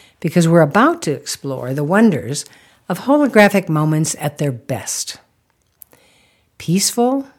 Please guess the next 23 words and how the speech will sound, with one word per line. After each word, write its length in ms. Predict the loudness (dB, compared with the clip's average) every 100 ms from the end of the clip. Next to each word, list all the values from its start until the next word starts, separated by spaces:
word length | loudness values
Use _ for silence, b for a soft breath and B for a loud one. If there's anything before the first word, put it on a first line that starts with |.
| _
inspiring, 1000 | -8 -6 -6 -4 0 0 2 0 0 -4 -6
awesome, 560 | -4 -2 -2 -2 -2 -4 b b b
moments 420 | 4 8 8 6 2
you 80 |
can 160 | 2 0
cherish. 640 | 0 -4 -6 -10 -14 -16 -18 _ _ _ _ _ _ _ _ _ _ _ b b b b b b b b b b _
Let's 160 | -4 2
try 240 | 6 8
to 60 | 8
recall 420 | 2 2 0 0
a 40 |
few 300 | -4 -2 -4
cherished 640 | -2 0 4 6 4 -2
moments 480 | -6 -6 -8 -10 -12 b b b _
where 140 | 6
you 220 | 8 8
would 160 | 6 2
say 320 | 0 2 2
you 180 | 2 2
were 120 | 0
flooded 640 | -2 -2 0 2 2 0 -2
or 180 | -6 -4
overtaken 760 | -4 -4 -6 -8 -6 -4 -4